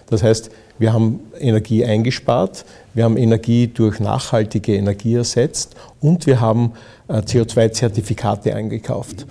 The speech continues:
sodass wir heute und seit mehr als zehn Jahren jedem Kunden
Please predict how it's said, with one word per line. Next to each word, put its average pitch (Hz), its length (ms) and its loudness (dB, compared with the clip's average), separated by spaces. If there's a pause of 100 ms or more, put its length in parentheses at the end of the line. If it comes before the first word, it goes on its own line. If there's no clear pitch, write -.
(140)
sodass 110 360 0
wir 113 180 4 (320)
heute 131 560 2
und 95 180 -2
seit - 220 -4 (480)
mehr 104 180 2
als 104 180 -2
zehn 107 280 2
Jahren 101 420 2 (360)
jedem 117 460 2
Kunden 147 680 2